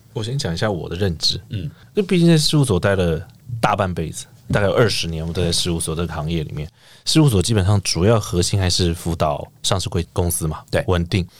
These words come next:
Speaker 1: 然后中小企业嘛，我们都会觉得这种I P的法律性服务都是服务企业啊，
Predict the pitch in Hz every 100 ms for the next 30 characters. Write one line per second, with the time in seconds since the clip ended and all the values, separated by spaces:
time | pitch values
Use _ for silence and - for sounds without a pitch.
0 | - - 101 92 95 113 87 - 90 82
1 | - - - 110 107 120 143 123 95 95
2 | 87 - - 143 113 110 123 - 120 110
3 | 90 - 85 80 95 135 123 110 - 92
4 | 95 - - 147 143 113 123 - 127 113
5 | 104 95 87